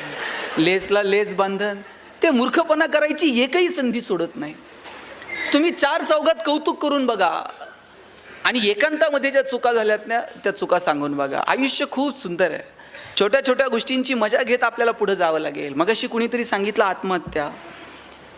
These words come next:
का आपण आत्महत्या करतो? अहो, माणसासार-, माणसाचा जन्म मिळणं याच्यापेक्षा आणखी काय सुंदर असू शकतो मला सांगा? फार फार तर काय होईल, कुणीतरी गरिबीत जन्माला येईल, कुणीतरी श्रीमंत कुटुंबात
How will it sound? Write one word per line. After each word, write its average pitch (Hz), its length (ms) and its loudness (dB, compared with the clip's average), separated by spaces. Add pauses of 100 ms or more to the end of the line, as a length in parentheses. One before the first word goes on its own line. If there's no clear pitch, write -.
(300)
का 285 80 4
आपण 247 400 2
आत्महत्या 175 480 -4
करतो? - 420 -8 (640)
अहो, 247 140 4
माणसासार-, 233 600 2
माणसाचा 226 480 2
जन्म 240 380 2
मिळणं 196 460 0
याच्यापेक्षा 233 560 0
आणखी 240 220 0
काय 311 260 0
सुंदर 233 380 2
असू 185 160 -4
शकतो 165 360 -2
मला 147 180 0
सांगा? 143 300 -4 (560)
फार 254 200 2
फार 247 240 2
तर 285 100 4
काय 247 240 0
होईल, 233 320 -2 (260)
कुणीतरी 220 340 2
गरिबीत 196 340 0
जन्माला 202 380 2
येईल, 208 120 0
कुणीतरी 180 400 -2
श्रीमंत 202 380 2 (100)
कुटुंबात 190 360 0